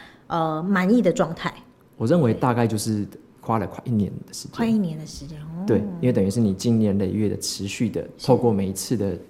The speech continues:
Speaker 2: 决定，每一次的行动，慢慢的去改变回来，对。
Speaker 1: 所以大概花一年时间，就等于说也是差不多你的这个斜杠也已经到很成熟的时候了嘛，差不多是进入到第八年的时候，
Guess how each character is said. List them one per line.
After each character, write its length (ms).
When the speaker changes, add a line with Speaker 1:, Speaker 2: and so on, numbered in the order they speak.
Speaker 2:
决 200
定， 200
每 140
一 20
次 120
的 40
行 160
动， 100
慢 120
慢 140
的 100
去 240
改 120
变 160
回 160
来， 160
对。 100
Speaker 1:
所 120
以 60
大 120
概 300
花 160
一 80
年 160
时 60
间， 140
就 120
等 140
于 60
说 220
也 120
是 120
差 140
不 80
多 140
你 120
的 140
这 140
个 420
斜 240
杠 360
也 140
已 40
经 160
到 120
很 160
成 220
熟 140
的 60
时 140
候 180
了 60
嘛， 80
差 140
不 80
多 120
是 100
进 160
入 100
到 100
第 140
八 200
年 160
的 80
时 120
候， 100